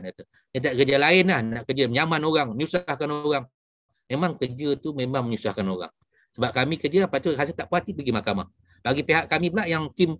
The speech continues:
yang kami ada sekarang, kita ambil gambar je. Ha, contohlah. Tapi basikal, mana ada nombor pendaftaran? <laughs> Tak payah pula. Kan? Macam nak ambil gambar. Orang pun dah pakai spek, pakai kopi, pakai yang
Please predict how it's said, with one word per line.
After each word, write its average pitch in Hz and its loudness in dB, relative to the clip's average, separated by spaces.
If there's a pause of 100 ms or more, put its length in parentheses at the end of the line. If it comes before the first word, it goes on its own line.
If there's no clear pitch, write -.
(340)
yang 139 0
kami 160 2
ada 175 2
sekarang, 185 0
kita 170 -2
ambil 151 -2
gambar 139 4 (160)
je. 82 -12 (200)
Ha, 92 -10
contohlah. 131 2 (320)
Tapi 202 -2
basikal, 180 0
mana 190 2
ada 135 4
nombor 143 0
pendaftaran? 180 2 (220)
<laughs> - -8
Tak - -20
payah 165 2
pula. 214 2 (420)
Kan? 151 0
Macam 151 0
nak 160 0
ambil 156 -6
gambar. 196 2 (300)
Orang 185 4
pun 226 0
dah 170 -4
pakai 131 -4
spek, - 0
pakai 135 -2
kopi, 160 -2
pakai 147 0 (720)
yang 160 0